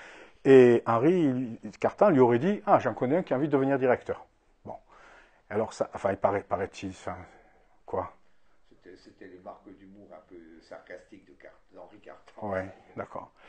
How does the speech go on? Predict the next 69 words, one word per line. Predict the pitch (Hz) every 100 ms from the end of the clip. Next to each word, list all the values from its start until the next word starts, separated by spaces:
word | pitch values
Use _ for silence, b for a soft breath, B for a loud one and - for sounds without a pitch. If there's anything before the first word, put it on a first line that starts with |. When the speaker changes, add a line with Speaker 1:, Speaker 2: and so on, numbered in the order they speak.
| B
Speaker 2:
Fallait | -
Speaker 1:
Non. | 139 143
Speaker 2:
pas | 131
y |
prêter | - 120 -
attention. | 107 - - - 143
Speaker 1:
Non, | 139 143
mais | 147
moi, | 156 160
moi, | 147 156 170
de | 160
toute | 151 147
façon, | 139 - 180
je | 131
suis, | - 131 123
je | 117
suis | -
rien. | 110 147 151
Enfin, | - 113
je | 113
veux |
dire, | 117 110
je |
suis | 110 - 117
un, | 107 101
un | 110 107
étranger, | - 127 120 117
là, | 104
ici. | 101 - 98
Je | 90 113
veux |
dire, | 104 107 98
je |
suis | - 104
complètement | 120 123 123 117
étranger | - 107
à | 107
ce | -
monde-là. | 107 113 123 110 B B B B B B - 107 -
Non, | 147
non, | 170
je | 110
veux | 117
dire | 123
par | - 120
là | 147
que | 117
je | 104
connais | 101 - 107
rien | 107 139
de | 110
ces | 101
histoires-là. | 98 - 117 123
Je | 98
ne | 101
connais | - 131
que | -
ce | -
que | 98
j'ai |
entendu. | 98 92 85 - _ b b b b b b b b _ -
Et |
quand | - 101
on | 113
est | 107
étudiant, | - 107 143
on | 110
écoute, | 104 143 -
on, | 110 104